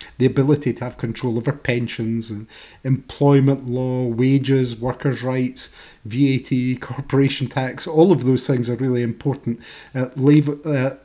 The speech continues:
levers. And you, you're working just now with over seventy percent of the revenue raised and forty percent of the,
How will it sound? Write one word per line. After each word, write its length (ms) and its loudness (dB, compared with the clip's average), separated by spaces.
levers. 400 4
And 120 4
you, 120 -4
you're 420 2
working 400 8
just 220 4
now 220 6
with 180 2
over 180 2
seventy 560 2
percent 560 -4
of 280 -10
the 240 -2
revenue 420 0
raised 380 0
and 120 -6
forty 380 -2
percent 400 -6
of 140 -14
the, 320 -6